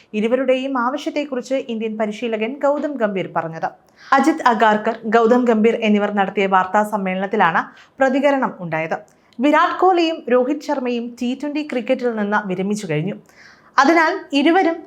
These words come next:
വലിയ മത്സരങ്ങളുടെ ഭാഗമാകണം. ബാറ്റർമാരെക്കാൾ ബൗളർമാർക്കാണ് വിശ്രമം നൽകേണ്ടത്. അതുകൊണ്ടാണ് ശ്രീലങ്കൻ പരമ്പരയിൽ ബുംറയ്ക്ക് വിശ്രമം നൽകിയത്. എന്നാൽ ഒരു ബാറ്റർ മികച്ച ഫോമിലാണെങ്കിൽ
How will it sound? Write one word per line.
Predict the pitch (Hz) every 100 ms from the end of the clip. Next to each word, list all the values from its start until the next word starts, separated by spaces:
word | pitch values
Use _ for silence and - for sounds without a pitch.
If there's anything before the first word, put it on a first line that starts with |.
| 233
വലിയ | 254 294 330
മത്സരങ്ങളുടെ | 330 269 247 254 294 277 262 233
ഭാഗമാകണം. | 226 185 185 196 170 147 165 - _ _ _ _ _ 226
ബാറ്റർമാരെക്കാൾ | 254 285 285 339 370 370 359 349 330 220
ബൗളർമാർക്കാണ് | 226 240 269 277 302 302 262 240 233 202
വിശ്രമം | 196 - 226 190
നൽകേണ്ടത്. | 160 156 165 170 220 - _ - -
അതുകൊണ്ടാണ് | 208 240 311 330 262 220 277 - _ -
ശ്രീലങ്കൻ | 302 320 359 381 392
പരമ്പരയിൽ | 330 302 285 269 285
ബുംറയ്ക്ക് | 233 226 247 247 269
വിശ്രമം | 240 202 - 226 190
നൽകിയത്. | 160 160 170 180 - - _ _ -
എന്നാൽ | 311 339 370 -
ഒരു | 330
ബാറ്റർ | 330 269 277 302 359 339
മികച്ച | 294 277 302
ഫോമിലാണെങ്കിൽ | 370 359 285 294 277 233 277 294 214